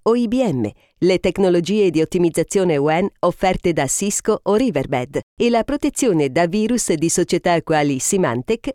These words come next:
o Trend Micro. Se ripristini Kindle Fire alle impostazioni di fabbrica, ad esempio se hai dimenticato la password,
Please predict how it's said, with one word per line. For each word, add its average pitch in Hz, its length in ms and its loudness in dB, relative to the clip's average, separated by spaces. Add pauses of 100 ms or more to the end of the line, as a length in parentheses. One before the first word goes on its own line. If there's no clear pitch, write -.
o 240 140 0
Trend 190 360 0
Micro. 123 460 -4 (600)
Se - 300 2
ripristini 226 680 2
Kindle 214 380 2
Fire 151 560 0
alle 233 240 2
impostazioni 226 720 0
di 127 120 -2
fabbrica, 151 540 -2 (120)
ad 165 180 0
esempio 170 500 0
se 147 160 0
hai 143 140 2
dimenticato 151 640 0
la 139 180 0
password, 147 600 -2